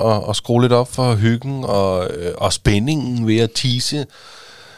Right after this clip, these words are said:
hvad der måske, måske ikke kommer til at ske i, øh, den næste time eller halvanden eller et par døgn, eller hvor lang tid vi nu ender med at sidde her.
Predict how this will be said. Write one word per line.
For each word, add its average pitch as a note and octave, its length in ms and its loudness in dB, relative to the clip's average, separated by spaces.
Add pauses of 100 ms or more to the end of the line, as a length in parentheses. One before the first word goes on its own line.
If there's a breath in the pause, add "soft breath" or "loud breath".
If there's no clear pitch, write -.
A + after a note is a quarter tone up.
hvad A#2 140 4
der A2+ 60 6
måske, C3 500 4
måske C3 320 4
ikke B2 200 2
kommer C3+ 240 2
til B2 140 0
at C3 60 -2
ske B2 220 -2
i, A#2+ 420 -4
øh, G#2+ 340 -2
den G#2 160 0
næste G#2+ 260 0
time A2+ 380 0
eller A2+ 120 0
halvanden G2+ 380 0
eller F#2+ 220 0
et F2 60 -6
par - 120 -4
døgn, G#2+ 360 0
eller G#2 120 -4
hvor F#2 100 -2
lang - 180 0
tid G#2+ 60 -8
vi G2+ 60 -6
nu G2 80 -4
ender F#2+ 120 -4
med G2 80 -6
at G2+ 80 -10
sidde G2 180 -4
her. G2+ 80 -8